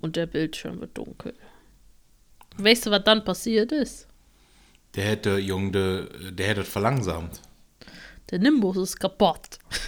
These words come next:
Speaker 2: Ach so, ja, jo. Ich hab jetzt, hab jetzt gedacht, du willst wissen, was der Dumbledore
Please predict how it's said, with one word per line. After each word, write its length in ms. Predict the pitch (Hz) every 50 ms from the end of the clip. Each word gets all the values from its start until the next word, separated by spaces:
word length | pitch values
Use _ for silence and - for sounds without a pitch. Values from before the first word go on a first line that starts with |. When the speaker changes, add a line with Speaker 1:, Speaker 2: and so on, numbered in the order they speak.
| - -
Speaker 2:
Ach 80 | -
so, 200 | - - 120 107
ja, 120 | 90 85 85
jo. 300 | 90 95 95 85 76 - - - -
Ich 160 | - - 101
hab 160 | 98 90 -
jetzt, 380 | 95 - - - - - - - - - - - - - - - -
hab 120 | 107 104
jetzt 180 | 110 104 - -
gedacht, 300 | 107 110 107 107 - -
du 160 | 101 98 92 87 87 - - - - - -
willst 300 | - 104 104 98 - -
wissen, 260 | 110 107 - 107 98
was 140 | 98 98 92
der 360 | - 98 92 92 90 90 90
Dumbledore 880 | 87 87 - - 101 101 101 92 95 90 85 87 85 85 85 85 87